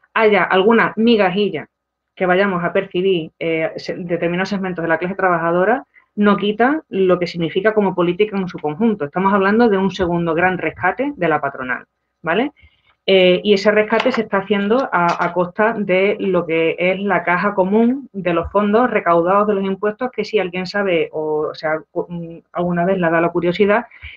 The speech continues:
eh, debe de tener muy claro que en realidad, eh,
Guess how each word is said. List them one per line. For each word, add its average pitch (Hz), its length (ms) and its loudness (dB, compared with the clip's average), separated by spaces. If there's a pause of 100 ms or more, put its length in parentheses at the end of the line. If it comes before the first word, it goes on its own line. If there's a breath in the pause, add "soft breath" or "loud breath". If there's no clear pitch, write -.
(160 loud breath)
eh, 180 120 4
debe 185 200 4
de 208 60 2
tener 214 180 2
muy 208 200 2
claro 196 300 2
que 226 80 -4
en 208 80 0
realidad, 175 480 0 (400 soft breath)
eh, 160 560 2